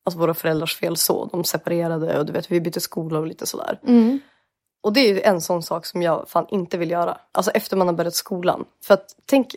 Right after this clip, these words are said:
Speaker 1: vi är ju, vi är ju extremt dåliga på relationer.
Speaker 2: Mm.
Speaker 1: Och jag tror ändå att det har ganska stor, eh, alltså jag tror att det har ganska mycket att göra med att vi har flyttat så mycket. Vi har ju som aldrig haft några barndomskompisar, om du fattar vad jag menar.
Speaker 2: Nej, men lider du av det?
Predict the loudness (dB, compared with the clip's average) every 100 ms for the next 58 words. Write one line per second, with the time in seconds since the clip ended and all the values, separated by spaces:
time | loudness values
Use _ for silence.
0 | -8 0 4 4 2 -2 0 0 0 -4
1 | -2 -2 -2 -4 -2 -2 -6 -6 -6 -6
2 | -8 -10 -8 -10 -2 2 2 2 2 2
3 | 0 -4 -2 -2 -2 2 0 0 -2 -4
4 | -6 -6 -2 0 0 -2 -4 -6 -6 -10
5 | -12 _ _ _ _ 0 0 2 2 4
6 | 2 2 -2 -8 -4 2 6 6 2 -2
7 | -6 -6 -2 0 -2 -6 -10 -2 0 2
8 | 2 2 0 -4 -6 2 4 4 2 -4
9 | 0 0 0 -8 -8 -8 -8 -6 -6 -6
10 | -6 -8 -12 _ _ 0 2 4 2 2
11 | 4 6 6 4 0 -4